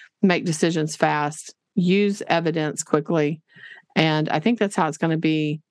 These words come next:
uh, on our high stakes testing, and it probably is that way on others, where they have to think about the literature fast.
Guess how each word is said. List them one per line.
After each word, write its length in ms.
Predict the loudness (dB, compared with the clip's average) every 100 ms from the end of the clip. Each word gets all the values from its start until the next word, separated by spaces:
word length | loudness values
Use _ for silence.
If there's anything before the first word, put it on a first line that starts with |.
| _ _ _ _ 0
uh, 160 | 0 0
on 220 | -2 0
our 500 | 0 0 0 -2 -4
high 200 | -2 -4
stakes 340 | -2 -4 -4
testing, 460 | -2 -2 0 -2 0
and 80 | -2
it 80 | 0
probably 280 | 0 0
is 100 | -2 -2
that 140 | -2
way 120 | 0
on 160 | -2 0
others, 420 | -2 0 -2 -2
where 160 | -2 0
they 140 | 0
have 220 | 0 -2
to 120 | -2
think 200 | -2 -2
about 220 | 0 0 0
the 100 | 0
literature 420 | 0 -2 -2 -4
fast. 640 | 0 0 -2 -4 -10